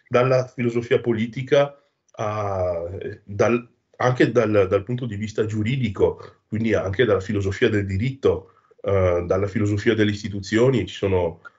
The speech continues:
pensatori come Horiu piuttosto che, eh, Santi Romano, mm, quindi il fondatore del pensiero giuridico italiano, che possono essere messi a confronto e soprattutto nel far emergere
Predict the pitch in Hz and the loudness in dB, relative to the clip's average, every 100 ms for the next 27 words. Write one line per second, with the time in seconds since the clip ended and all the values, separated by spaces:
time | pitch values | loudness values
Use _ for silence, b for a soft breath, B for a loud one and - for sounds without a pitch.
0 | _ - 95 98 92 92 92 95 92 92 | _ -6 -4 -4 0 0 0 -4 -4 0
1 | 90 98 92 90 98 117 - 104 95 98 | 0 2 0 0 -2 -2 -6 -10 0 2
2 | 92 104 101 87 85 82 b b _ _ | 2 0 0 0 -2 -4 b b _ _
3 | 85 85 82 - 92 92 107 101 98 78 | -2 0 0 0 -2 0 2 4 2 0
4 | 76 92 - _ _ _ _ 95 90 82 | -2 -4 -4 _ _ _ _ -10 -6 -6
5 | 80 87 85 - 82 85 90 87 98 92 | -6 -8 -8 -4 0 2 4 4 4 2
6 | 87 87 90 98 92 90 90 92 92 98 | -2 0 2 2 2 -2 -4 -2 0 2
7 | 92 85 80 95 104 B B B - 123 | 2 0 0 -2 -4 B B B -4 0
8 | 135 127 - 135 123 104 117 - 127 113 | 2 0 2 4 4 2 -2 -2 -2 -2
9 | 113 135 - 120 104 104 107 113 120 147 | 0 -2 0 -2 -2 0 2 2 2 4
10 | 151 151 B B B 135 135 139 127 123 | 4 2 B B B -2 -2 -4 -4 -4
11 | 123 123 147 135 120 113 123 123 104 95 | -4 -2 0 0 0 0 2 2 0 -2
12 | 95 101 117 127 _ | 0 2 2 0 _